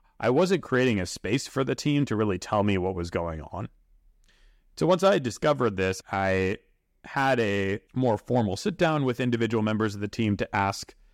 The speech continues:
for some more specifics, examples that I could bring back to this manager. And then I sit down with the manager where I said, "Okay, it's been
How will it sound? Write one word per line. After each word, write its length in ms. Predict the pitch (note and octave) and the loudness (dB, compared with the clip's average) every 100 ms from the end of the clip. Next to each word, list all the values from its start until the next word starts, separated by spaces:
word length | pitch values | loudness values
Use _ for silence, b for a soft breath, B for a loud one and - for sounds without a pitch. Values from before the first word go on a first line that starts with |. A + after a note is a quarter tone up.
| _ _ | _ _
for 140 | - A#2+ | -2 0
some 180 | - G#2+ | 2 2
more 180 | F#2 | 2
specifics, 880 | F2 - - - A#2+ A#2+ - - - - | -2 -6 -6 0 2 2 0 -6 -8 -2
examples 460 | G#2 G2 G#2+ G#2 G#2 | -2 2 0 2 0
that 80 | F#2+ | 0
I 60 | |
could 140 | - F2+ | 0 0
bring 180 | F#2 | 0
back 180 | F2 E2+ | 0 -2
to 80 | - | -4
this 160 | F2 C3+ | -6 -2
manager. 460 | C3 A#2 A2 G#2+ b b - | 0 0 -2 -4 b b -2
And 100 | D#3 | 0
then 100 | E3+ | 2
I 120 | D#3 | 0
sit 160 | D3+ | 0
down 160 | C3 B2+ | 0 0
with 100 | G#2+ | 0
the 60 | G#2+ | 0
manager 340 | G#2 G2+ G2+ | 2 0 0
where 140 | F#2+ | 0
I 40 | F#2 | 0
said, 380 | - G2 F#2 - _ _ A2 | 0 -2 -2 -6 _ _ -8
"Okay, 200 | G2+ G#2 | -2 -2
it's 140 | G2 | 0
been 420 | G#2+ B2 A#2+ A2+ | 0 0 0 -2